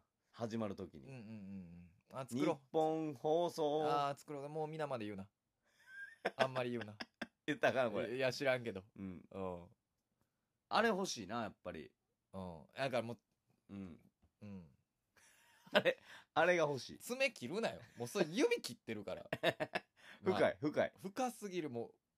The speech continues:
Speaker 2: 嘘ついたんか。
Speaker 1: 深ないて。なんなん嘘ついたん深いって。
Speaker 2: 嘘ついたんか。
Speaker 1: なんなん嘘ついたん。
Speaker 2: 指、指切りか。<laughs> な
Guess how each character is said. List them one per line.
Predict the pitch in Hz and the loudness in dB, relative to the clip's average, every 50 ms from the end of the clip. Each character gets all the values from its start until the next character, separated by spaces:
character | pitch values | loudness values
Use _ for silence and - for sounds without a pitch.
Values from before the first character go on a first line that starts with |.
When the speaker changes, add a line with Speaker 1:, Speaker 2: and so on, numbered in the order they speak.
| _ _ | _ _
Speaker 2:
嘘 | 147 170 - 453 453 | -6 0 2 2 2
つ | - 156 | 2 -2
い | 135 117 | -4 -2
た | - 107 | -2 -4
ん | 101 95 | -6 -6
か。 | - 73 - - | -8 -10 -12 -14
Speaker 1:
深 | - - - - 226 214 | -18 -12 -2 2 2 2
な | 196 117 101 | 2 2 0
い | 127 156 | 0 -2
て。 | - - 107 82 - _ _ _ _ _ _ - | -2 -4 -8 -8 -10 _ _ _ _ _ _ -2
な | 123 170 | 0 0
ん | 202 | 2
な | 180 | 2
ん | 139 | 0
嘘 | 127 120 165 | 0 0 -2
つ | 143 135 | -2 -2
い | 117 | -2
た | - 90 | -2 -4
ん | 82 87 | -4 -6
深 | 95 95 - 92 | -12 -6 -4 -4
い | 78 | -4
っ | 71 | -4
て。 | - _ _ _ _ _ _ _ _ _ _ _ _ _ _ | -8 _ _ _ _ _ _ _ _ _ _ _ _ _ _
Speaker 2:
嘘 | 139 143 151 - 415 392 | -10 -8 -4 -4 -4 -4
つ | - - 131 120 | -4 -6 -4 -4
い | 110 | -4
た | - 107 101 | -4 -4 -6
ん | 98 87 | -6 -6
か。 | - - 82 - | -10 -14 -12 -4
Speaker 1:
な | 104 123 147 | -2 -2 0
ん | 139 | 0
な | 117 | -2
ん | 101 | -2
嘘 | 113 117 127 123 | -4 -4 -6 -6
つ | 107 | -6
い | |
た | 110 101 | -4 -2
ん。 | |
Speaker 2:
指、 | 185 240 240 247 196 147 175 | -2 0 -2 -2 -6 -4 -4
指 | 226 254 240 262 240 | -4 -4 -4 -6 -6
切 | - 269 | -6 -6
り | 190 156 | -6 -6
か。 | - - - - - _ _ _ _ _ _ _ _ _ _ - - - _ _ _ | -6 -10 -12 -12 -16 _ _ _ _ _ _ _ _ _ _ -20 -20 -20 _ _ _
<laughs> | 330 - - 226 - - - - _ - - _ _ _ _ _ _ _ | -8 -4 -4 -4 -4 -4 -8 -10 _ -14 -16 _ _ _ _ _ _ _
な | - 95 | -6 -6